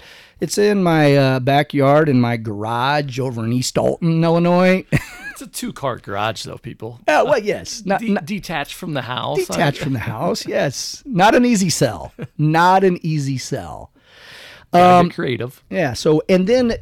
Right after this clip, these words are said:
Speaker 1: you know, and going back to, to our boy, Nelly.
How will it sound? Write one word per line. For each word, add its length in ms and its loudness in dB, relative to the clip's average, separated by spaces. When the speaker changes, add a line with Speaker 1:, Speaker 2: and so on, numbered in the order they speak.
Speaker 1:
you 120 -2
know, 320 2
and 640 0
going 240 2
back 220 2
to, 380 2
to 300 -2
our 120 -2
boy, 400 0
Nelly. 480 0